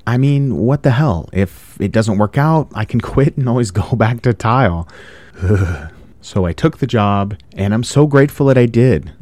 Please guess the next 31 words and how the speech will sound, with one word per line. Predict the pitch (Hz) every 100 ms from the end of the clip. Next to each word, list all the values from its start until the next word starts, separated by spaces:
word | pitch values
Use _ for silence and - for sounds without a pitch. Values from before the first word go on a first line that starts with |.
| -
Not | 107 143
only | 147 135 120 -
is | - 98 92
it | 98 95 -
allowing | 92 95 104 104
me | 98 95 95
to | - - 95 90 90 -
connect | - 92 92 113 -
with | 98 -
people | 95 87 80 80 110 - -
in | 87
a | 87
way | 90 92 92
that | 87 87
I | 85 87 -
haven't | - 104 104 92
been | 98
able | 92 87
to | -
before, | 82 82 - 113 95 85 -
but | 107 104 - - - 104
because | 98 - 113
of | 101
the | 98
nature | 110 139 -
of | 87 85
it, | 92
there | 95 95
are | 107
times | - 110 110 117 113
where | 107 107 113